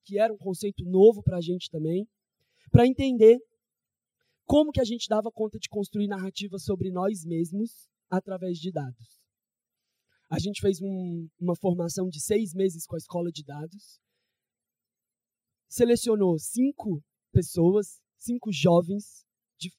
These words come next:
diferentes favelas do Rio de Janeiro, mais eu, mais a Clara, mais a Sil Marcelina, que era uma produtora cultural, que ajudou a gente a organizar essa formação, isso tudo.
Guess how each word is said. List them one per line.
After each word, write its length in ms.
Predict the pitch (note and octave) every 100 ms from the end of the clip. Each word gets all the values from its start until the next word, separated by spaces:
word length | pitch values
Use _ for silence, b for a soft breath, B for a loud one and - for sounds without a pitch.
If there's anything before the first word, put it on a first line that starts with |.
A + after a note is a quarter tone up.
| _
diferentes 540 | - G#3+ A#3 G#3 A#3+ -
favelas 600 | G3+ F3 F#3 F3 - - -
do 80 | E3
Rio 120 | F3
de 80 | E3+
Janeiro, 420 | D3+ D#3 F#3+ G#3+ _ _ b b
mais 300 | E3 A3 F#3+ D#3
eu, 240 | F#3+ A3+ - _ _
mais 240 | G3 G#3+
a 60 | G3
Clara, 440 | - F3 F3+ G#3 A#3 _ _
mais 260 | E3 G3+ F3+
a 80 | G3+
Sil 300 | - G3 G#3
Marcelina, 580 | F#3+ - G#3 F#3 F3 F3+
que 120 | F#3
era 100 | F3
uma 140 | F3
produtora 560 | F3 F3+ F3 - G3 F#3
cultural, 540 | - - F#3 D#3+ C3+ B2+ _
que 80 | -
ajudou 280 | E3 E3 D#3+
a 40 | D#3+
gente 240 | D#3+ D#3+
a 40 |
organizar 540 | E3 D3+ D#3+ E3+ C#3 D#3+
essa 180 | D#3+ D#3+
formação, 520 | D#3+ D#3+ D#3+ - D#3+
isso 180 | D#3 -
tudo. 240 | D3+ B2+